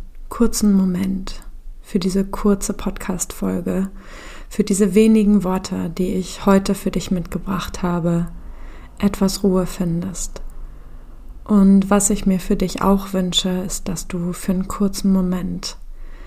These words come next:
tief ein- und tief ausatmest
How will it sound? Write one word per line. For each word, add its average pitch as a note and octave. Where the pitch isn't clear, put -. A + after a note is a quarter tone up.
tief A3
ein- G3+
und G3
tief G3
ausatmest F3+